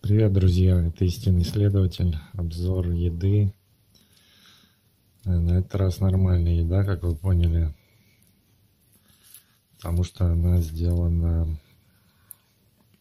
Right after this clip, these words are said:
не в России, в Латвии. Производитель Брivais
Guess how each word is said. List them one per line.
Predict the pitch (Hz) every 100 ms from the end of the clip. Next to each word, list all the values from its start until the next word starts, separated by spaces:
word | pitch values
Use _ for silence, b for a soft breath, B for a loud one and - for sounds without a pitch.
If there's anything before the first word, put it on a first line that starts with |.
| _ _ _
не | - 90
в | 85
России, | 87 90 - 87 85 78 73 - _ _ _ _ _ _ _ _ _ _ _ _ _ _ _ _ _ _ _ _ _ _ _ _ _ _ _ _
в | 92
Латвии. | 92 90 85 78 73 71 _ _ _ _ _ _ _ _ _ _ _ _ _ _ _ _ _ _ _ _ _ _ _ _ _ b b b b b b b b b b b b b _ _ _
Производитель | 110 90 82 87 90 90 110 104 113 98 95 85 B B _ _ -
Брivais | 95 85 92 104 107 101 95 92